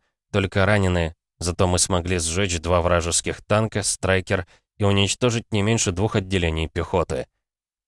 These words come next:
За две недели ожесточённых боёв на северной окраине Токмака убитыми десятка потеряла сто сорок три бойца, двести сорок один были ранены и эвакуированы в тыловые госпитали.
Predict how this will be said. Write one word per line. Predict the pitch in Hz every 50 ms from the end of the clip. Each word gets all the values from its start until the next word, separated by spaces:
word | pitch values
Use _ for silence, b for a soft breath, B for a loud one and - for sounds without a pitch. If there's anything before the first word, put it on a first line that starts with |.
| _ _
За | - 87 110 117
две | 110 135 139
недели | 139 135 120 135 139 135
ожесточённых | 123 113 117 117 - - 117 - - 120 117 117 113 95 95
боёв | 90 107 101 98 113 120 117 -
на | 101 95 95 90
северной | - - 104 98 95 95 95 95 95 92 90
окраине | 90 - 101 101 98 95 92 92 92 87
Токмака | - 92 85 - 104 104 107 107 - 104 98
убитыми | 92 87 92 104 101 - 101 95 90
десятка | 85 87 85 - - 104 101 - - 90
потеряла | - 92 - - 90 95 98 101 101 98 87
сто | - - - 101 95
сорок | - 101 95 92 - -
три | - 95 95
бойца, | 85 82 87 82 82 - - - 104 104 - _ _ _ _ _ _ _ -
двести | - 220 - - -
сорок | 117 - 123 117 110 - 117
один | 110 117 123 120 104
были | 110 107 107
ранены | 104 104 117 120 117 113 113 113 - _
и | 110 104 98
эвакуированы | 95 92 92 - - 101 107 113 110 104 104 101 101 92
в | -
тыловые | - 95 90 90 87 90 87 90 90
госпитали. | 92 90 82 - - 80 - - 65 62 - -